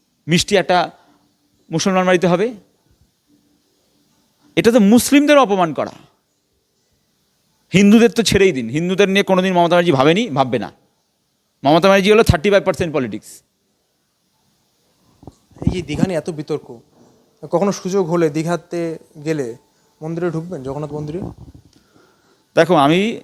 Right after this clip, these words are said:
Speaker 1: কালচারাল সেন্টার হিসেবে ঢুকবো, আমি দেখতে চাই ওখানে কি লেখা আছে। কেন, আমরা তো একটু, মানে, আইনের ছাত্র, তো একটু পড়াশোনা করতে ভালোবাসি। আমরা ওখানে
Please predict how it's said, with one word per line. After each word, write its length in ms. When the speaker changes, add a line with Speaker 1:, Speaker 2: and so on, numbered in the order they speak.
Speaker 1:
কালচারাল 560
সেন্টার 320
হিসেবে 260
ঢুকবো, 380
আমি 160
দেখতে 260
চাই 140
ওখানে 220
কি 160
লেখা 280
আছে। 280
কেন, 120
আমরা 240
তো 120
একটু, 320
মানে, 120
আইনের 380
ছাত্র, 380
তো 300
একটু 100
পড়াশোনা 380
করতে 220
ভালোবাসি। 480
আমরা 200
ওখানে 160